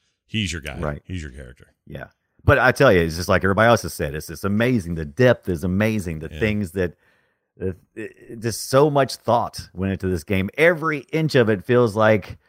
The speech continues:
Speaker 2: you know, somebody took care, you know, and
Speaker 1: Mm-hmm.
Speaker 2: said, "Oh, we need to put up, put something here," and they put it there, and they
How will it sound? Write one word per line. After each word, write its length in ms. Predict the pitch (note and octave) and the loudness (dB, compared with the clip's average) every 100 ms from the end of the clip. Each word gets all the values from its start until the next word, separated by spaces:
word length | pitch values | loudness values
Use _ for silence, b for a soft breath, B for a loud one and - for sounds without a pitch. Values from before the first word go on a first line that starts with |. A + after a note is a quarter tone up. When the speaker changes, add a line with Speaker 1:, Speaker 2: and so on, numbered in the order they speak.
| _ _ _ _ _ _ _ | _ _ _ _ _ _ _
Speaker 2:
you 100 | B1+ | -14
know, 200 | E2 D#2+ C#2+ | -10 -10 -12
somebody 540 | - B2+ A#2+ A#2+ A#2+ | -4 -2 2 2 2
took 320 | - C3+ - | 0 -2 -4
care, 480 | - G#2+ E2+ D2+ B1+ - | -2 2 2 -2 -8 -6
you 120 | F#2 | 0
know, 200 | F#2+ G2 | 2 2
and 140 | E2+ | 0
Speaker 1:
Mm-hmm. 40 | G2 | 0
Speaker 2:
said, 200 | F#2 D#2+ | 2 6
"Oh, 260 | C3 G#2+ | 6 6
we 160 | D#2 D#2+ | 4 0
need 120 | E2+ | -2
to 60 | E2 | -2
put 140 | - | 2
up, 180 | G#2 - _ _ _ _ - | 2 0 _ _ _ _ -10
put 120 | A2+ | -6
something 280 | C#3 C3 B2+ | -4 -2 0
here," 320 | D3+ C3+ G#2+ | 2 2 2
and 100 | F#2 | 0
they 140 | E2+ - _ - | -4 -6 _ 2
put 100 | C#3 | 2
it 120 | G#2 | 4
there, 260 | B2 C3 B2+ | 4 6 4
and 120 | F2 | 2
they 160 | E2+ | -2